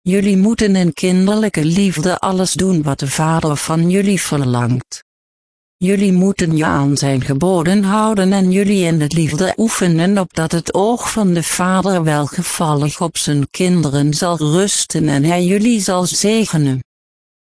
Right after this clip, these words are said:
En als jullie in zijn zegen staan, zal het jullie goed op aarde gaan en jullie zullen de kracht vinden jullie aandacht geheel en al op het zielenheil te richten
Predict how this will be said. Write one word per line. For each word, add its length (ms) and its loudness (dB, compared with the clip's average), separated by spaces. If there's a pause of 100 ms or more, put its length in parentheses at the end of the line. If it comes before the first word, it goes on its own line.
(100)
En 180 2
als 220 0
jullie 360 0
in 160 0
zijn 340 0
zegen 520 0
staan, 560 -2 (380)
zal 280 -2
het 160 -2
jullie 360 0
goed 240 -2
op 240 -4
aarde 420 -2
gaan 400 0
en 180 2
jullie 260 2
zullen 420 0
de 140 -2
kracht 560 -6
vinden 540 0
jullie 360 0
aandacht 520 -2
geheel 560 0
en 180 2
al 100 0
op 100 -2
het 140 -6
zielenheil 840 0
te 220 -2
richten 540 -4